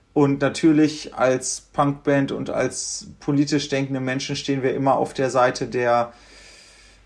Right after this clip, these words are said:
der Menschen oder der Leute ohne Rechte, der dem Diskriminierten, der, der Schwachen sozusagen. Und darum geht's ein bisschen in dem Lied, dass halt viele Sachen passieren, die einen wütend machen, die man zum Teil auch nicht verhindern kann.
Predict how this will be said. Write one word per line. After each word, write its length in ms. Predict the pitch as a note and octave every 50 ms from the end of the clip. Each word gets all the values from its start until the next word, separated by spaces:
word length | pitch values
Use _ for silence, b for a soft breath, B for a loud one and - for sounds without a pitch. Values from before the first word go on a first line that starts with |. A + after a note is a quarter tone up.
| b b b b _ _ _ _ _ _ _ _ - -
der 320 | D3 C3 B2+ B2+ B2+ B2+ B2+
Menschen 560 | C3 C#3 C#3+ D3 C#3+ - - D3+ D3+ C#3+ C#3+
oder 220 | C#3 C3+ C3 C3
der 260 | - C#3+ C#3 C3+ C3
Leute 360 | C3 C3+ C3+ C#3 C#3 E3 D#3+ -
ohne 280 | D#3+ D#3+ E3 D#3+ C#3
Rechte, 480 | C3+ C#3 C#3 C#3 - - C#3 C3+ B2+ A#2
der 220 | B2+ C3 B2+ C3
dem 420 | A#2 C3+ C3+ C3+ C3+ A#2+ G#2+ G2 F#2+
Diskriminierten, 1120 | - C#3 C#3 - - - D3 C#3+ C#3 C#3 C#3 C#3+ D3 C#3+ D3 C#3 C#3 C3+ C3 C3 B2 A2
der, 400 | - C3 B2+ A#2+ A#2+ A#2+ A#2+ A#2+
der 220 | A#2 - B2+ B2 A#2+
Schwachen 440 | - - C#3+ C#3 C#3 C#3 - D3+ C3+
sozusagen. 800 | A#2 C3 - - - C#3 A2 A#2+ A2+ A2 A2+ A2+ B2 C3+ C#3 b b b b b b b b b -
Und 140 | C3+ A2 C3
darum 240 | B2 C3 C3+ C3
geht's 240 | A#2 C3+ C3+ - -
ein 60 | C#3
bisschen 280 | C3 A#2+ - - A#2+ -
in 60 | A2+
dem 200 | A2+ B2 A#2+ A#2 A2+
Lied, 260 | A#2+ A#2+ A2 - A#2+
dass 180 | A2+ - -
halt 260 | - A#2+ A#2 A2 - - - - - - - - - -
viele 280 | - - D3+ C#3 C#3 C#3
Sachen 320 | C#3+ C3+ C3+ - C#3 C#3
passieren, 800 | - C#3 C3 - - - C3+ C3+ C3 C3 B2+ B2+ B2+ C3 - - - _ _ _ -
die 140 | - A#2 -
einen 200 | A#2+ C3 B2 B2
wütend 200 | C#3 C#3 - C#3
machen, 340 | C3 B2+ B2 - C#3 B2+
die 120 | B2 B2 B2+
man 380 | B2+ B2 A#2+ A#2+ A#2+ A#2 A2
zum 200 | - - C#3 B2+
Teil 240 | - - C3 B2+ C3+
auch 160 | - - -
nicht 160 | - C#3 C3 -
verhindern 400 | - C3 B2+ B2+ C3 B2+ A#2+ A2
kann. 260 | - A#2 A2 G#2+